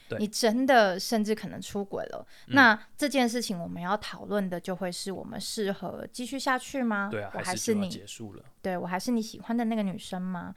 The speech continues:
Speaker 1: 嗯。
Speaker 2: 但如果不是，只是比如说环境因素的改变，我开始产生了危机意识感，
Speaker 1: 哦。
Speaker 2: 开始失去了安全感。
Speaker 1: 那可能就是我同部门来了一个大正妹同事，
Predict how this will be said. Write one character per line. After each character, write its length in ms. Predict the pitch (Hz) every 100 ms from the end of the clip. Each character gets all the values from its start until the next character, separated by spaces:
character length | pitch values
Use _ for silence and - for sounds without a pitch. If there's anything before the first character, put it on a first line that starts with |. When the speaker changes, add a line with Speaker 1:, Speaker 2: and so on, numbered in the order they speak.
| -
Speaker 1:
嗯。 80 | - -
Speaker 2:
但 160 | 403 403
如 160 | 233 277
果 180 | 320
不 240 | - - -
是， 360 | - 226 202 - -
只 140 | 220
是 160 | 220 349
比 100 | 196
如 100 | 160
说 220 | 226 220
环 400 | 220 185 175 208
境 260 | 247 262 214
因 180 | 214 214
素 280 | 226 262 185
的 100 | 160
改 180 | - -
变， 240 | 208 175
我 80 | 160
开 220 | - 214
始 240 | 214 143 -
产 300 | - - 175
生 220 | 180 208 214
了 100 | 180
危 220 | 180 185
机 480 | - 214 247 311 -
意 180 | 277 247
识 280 | - 277 226
感， 220 | - 180
Speaker 1:
哦。 320 | 185 302 311
Speaker 2:
开 160 | 247 247
始 140 | 202
失 260 | - 269 294
去 340 | - - 262
了 100 | 196 127 -
安 160 | 254
全 260 | 277 185 175
感。 160 | - -
Speaker 1:
那 100 | 156
可 120 | 131
能 140 | 107
就 140 | 110 135
是 120 | 139
我 180 | 104 95
同 260 | - 104
部 160 | 113 131
门 200 | 107 98
来 160 | 98 107
了 100 | 107
一 20 |
个 100 | 110
大 220 | 127 107
正 220 | - 110
妹 180 | 104 101
同 240 | - 92
事， 300 | - 107 95